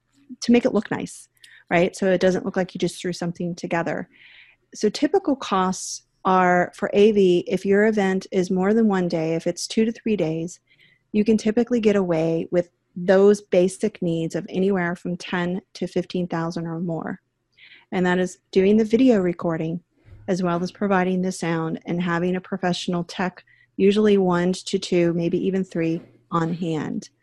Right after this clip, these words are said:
If you are like, "Oh, that's a lot of money," think about what could happen if you don't have it. Let's say something awesome happens from stage, especially if you're gonna have a really great speaker there beside yourself or in addition to yourself.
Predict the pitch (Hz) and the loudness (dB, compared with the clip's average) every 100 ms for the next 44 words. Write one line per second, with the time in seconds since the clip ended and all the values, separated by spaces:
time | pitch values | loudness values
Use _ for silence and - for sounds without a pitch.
0 | _ _ - 185 185 185 175 175 170 165 | _ _ -6 -4 0 2 4 4 2 2
1 | - 196 180 180 185 180 175 185 185 170 | 0 -2 -2 -4 0 0 0 0 0 -2
2 | 175 _ _ _ _ _ - 208 226 214 | -8 _ _ _ _ _ 2 2 4 2
3 | 196 196 180 180 190 175 185 175 - 170 | 2 0 -6 -6 -4 -2 -2 -4 -4 -4
4 | 160 - 175 147 - - - _ _ _ | -4 -6 -10 -10 -10 -14 -20 _ _ _
5 | _ _ - 196 202 - 220 196 190 208 | _ _ -2 0 0 0 2 2 2 0
6 | 190 196 185 170 _ 170 175 - 170 160 | 0 0 -4 -4 _ -4 -4 -4 -6 -6
7 | 156 170 175 - 170 - - - - - | -6 -4 -6 -6 -10 -8 -10 -10 -14 -16
8 | - 247 262 269 240 202 190 185 185 170 | -4 0 0 0 -2 -2 -2 -2 -4 -4
9 | 165 170 170 170 165 156 - 180 180 170 | -2 -2 -2 -4 -6 -6 -6 -4 -4 -4
10 | 165 170 170 165 160 - - - - - | -4 -6 -8 -6 -8 -10 -6 -6 -6 -14
11 | _ - 180 160 190 370 - 214 165 - | _ -4 -4 -2 -2 0 2 0 -2 -4
12 | - - | -6 -8